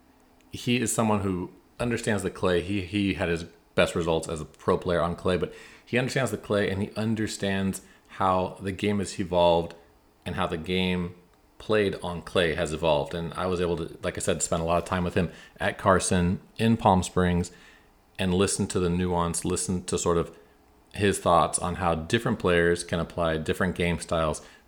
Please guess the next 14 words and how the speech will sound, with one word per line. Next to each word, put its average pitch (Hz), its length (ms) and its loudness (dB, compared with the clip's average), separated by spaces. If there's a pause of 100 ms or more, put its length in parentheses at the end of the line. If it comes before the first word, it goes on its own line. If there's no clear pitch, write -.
to 139 160 0
the 117 80 0
clay 85 400 0
in 92 100 -2
order 90 200 2
to 87 140 -4
be 87 200 -2
the 85 100 -4
most 82 380 -2 (100)
effective. 76 600 -2 (600)
One 107 300 0
of 101 60 0
the 95 60 0
things 92 420 0